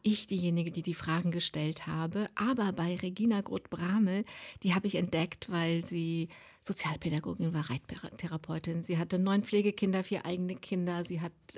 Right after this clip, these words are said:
äh, ökumenische Predigtpreise bekommen und so weiter. Und ich wollte sie kennenlernen. Und dann während dieses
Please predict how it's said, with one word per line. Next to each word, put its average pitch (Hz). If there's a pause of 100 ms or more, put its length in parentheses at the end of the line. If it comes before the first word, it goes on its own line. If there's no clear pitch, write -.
äh, 180
ökumenische 196
Predigtpreise 180
bekommen 180
und 180
so -
weiter. 262 (520)
Und -
ich 233
wollte 233
sie 226
kennenlernen. 208
Und 220 (160)
dann 311 (800)
während 302
dieses 214